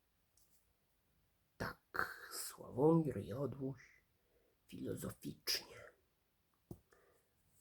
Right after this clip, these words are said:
I mam trochę do powiedzenia. Niekoniecznie o Bogu, ale po prostu, żeby się wygadać. No, a bez sensu gadać tak do ściany, nie?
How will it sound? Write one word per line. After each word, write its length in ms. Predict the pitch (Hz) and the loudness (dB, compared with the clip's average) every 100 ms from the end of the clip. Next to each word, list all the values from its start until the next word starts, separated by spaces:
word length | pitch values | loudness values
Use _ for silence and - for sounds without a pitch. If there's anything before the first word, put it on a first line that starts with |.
| _ _ _ _ _ _ - | _ _ _ _ _ _ 8
I 120 | 214 | 10
mam 260 | 180 254 190 | 12 12 12
trochę 260 | 139 127 | 8 6
do 80 | 110 | 2
powiedzenia. 680 | 110 104 104 107 - 98 98 | 2 -2 -4 -6 -10 -8 -2
Niekoniecznie 640 | 113 135 165 170 170 - 175 | 0 8 10 10 6 4 8
o 40 | |
Bogu, 480 | 165 180 185 214 190 | 10 10 8 4 4
ale 200 | 139 180 | 4 4
po 120 | 170 | 2
prostu, 400 | 165 180 - 196 | 0 -2 -2 -4
żeby 280 | 170 160 185 | 0 2 2
się 160 | - | 0
wygadać. 720 | 135 175 160 123 98 - - - _ _ - _ _ _ _ _ _ _ _ _ _ _ _ _ _ _ - | 6 10 10 8 0 -10 -20 -20 _ _ -20 _ _ _ _ _ _ _ _ _ _ _ _ _ _ _ 6
No, 160 | 151 | 10
a 120 | 208 | 10
bez 220 | 165 156 156 | 10 8 8
sensu 300 | 147 156 139 | 4 4 2
gadać 340 | 135 135 - | 4 4 2
tak 420 | 123 - - - - _ - - _ _ _ | -4 -6 -12 -18 -20 _ -20 -20 _ _ _
do 200 | 123 139 | -2 0
ściany, 480 | - - 123 113 95 | 0 2 4 4 4
nie? 200 | - | 4